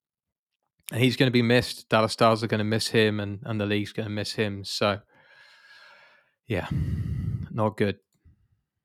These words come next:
A couple of little bits to go through before I, I cover the main kind of talking point for today's,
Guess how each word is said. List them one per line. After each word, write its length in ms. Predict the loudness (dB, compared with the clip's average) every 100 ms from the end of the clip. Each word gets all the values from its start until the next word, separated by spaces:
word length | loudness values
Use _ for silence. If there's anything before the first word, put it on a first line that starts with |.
| _ _ _ _ _ _ _ _ _ _ _ _ -14 -12
A 20 |
couple 240 | 0 4 6
of 60 |
little 260 | 6 8 8
bits 340 | 8 4 4 -4
to 80 |
go 220 | 4 4 4
through 440 | 2 2 4 4
before 400 | 2 -2 2 4
I, 220 | 4 2 -2
I 100 | -4
cover 280 | -2 0 0
the 100 | 0
main 360 | 0 0 0 -6 -14 -20 -20
kind 180 | -8 -4
of 120 | -4
talking 480 | 0 2 2 0 -6
point 340 | -2 -2 -2 -4
for 260 | -2 -2
today's, 640 | -4 -4 2 4 2 -2